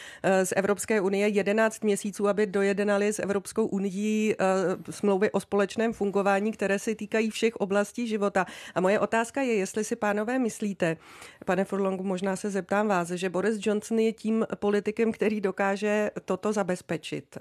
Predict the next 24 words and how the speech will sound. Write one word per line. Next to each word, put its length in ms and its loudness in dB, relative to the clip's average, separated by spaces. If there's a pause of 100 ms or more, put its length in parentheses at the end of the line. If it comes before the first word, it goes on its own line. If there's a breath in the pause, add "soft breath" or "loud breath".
aby 360 -2
se 180 -4
za 140 -4
tu 200 -2
rekordně 420 0
krátkou 420 0
dobu, 400 -2
viděli 340 2
jsme, 200 -2
že 140 0
tři 200 -4
roky 300 -4
trvalo 460 -4 (280 loud breath)
jenom, 560 2 (300 loud breath)
eh, 240 2
dohodnutí 800 -2
o 160 2
vystoupení, 840 0
ale 200 2
ještě 360 0
ne 140 2
ty 120 -2
konkrétní 640 2
parametry. 680 0